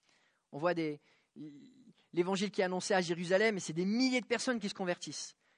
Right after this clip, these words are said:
L'évangile qui est annoncé à Samarie, et c'est toute une foule qui se convertit. Mais on voit que Dieu a aussi cœur de chaque individu.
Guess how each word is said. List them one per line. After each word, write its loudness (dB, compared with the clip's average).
L'évangile -2
qui -4
est 4
annoncé 0
à 4
Samarie, 0
et 0
c'est -6
toute -8
une -2
foule -2
qui -14
se -8
convertit. -6
Mais -6
on -4
voit 4
que -4
Dieu -2
a 2
aussi -6
cœur 0
de -4
chaque -4
individu. -10